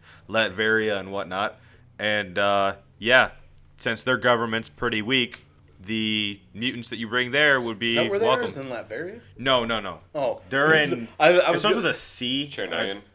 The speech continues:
Speaker 1: Chern-, yeah,
Speaker 2: 'Cause
Speaker 1: Chern-,
Speaker 2: I was gonna say, I thought they, I didn't think they were in Latveria, and also Doom is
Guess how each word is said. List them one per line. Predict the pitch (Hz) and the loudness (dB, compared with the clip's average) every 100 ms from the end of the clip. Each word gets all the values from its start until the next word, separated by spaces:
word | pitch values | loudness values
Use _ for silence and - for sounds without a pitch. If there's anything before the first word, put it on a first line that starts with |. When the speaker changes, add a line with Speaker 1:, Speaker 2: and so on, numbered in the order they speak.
| - | -20
Speaker 1:
Chern-, | - 131 117 107 | -12 -8 -6 -4
yeah, | 113 101 80 - | -2 -2 -4 0
Speaker 2:
'Cause | 185 180 | 2 2
Speaker 1:
Chern-, | |
Speaker 2:
I | 147 175 | 4 4
was | 202 | 4
gonna | 180 | -2
say, | 185 175 135 | 4 4 6
I | 131 | 4
thought | 151 147 | 4 2
they, | 147 139 120 | 2 0 0
I | |
didn't | 131 143 | -2 -4
think | 139 127 | -10 -8
they | 135 | -4
were | 127 | -4
in | 117 113 | -6 -6
Latveria, | 113 107 110 127 120 107 98 | -6 -4 -2 -2 0 -2 -2
and | |
also | 110 131 135 107 | 0 -2 0 -6
Doom | - 120 131 123 | -6 -10 -8 -8
is | 98 | -12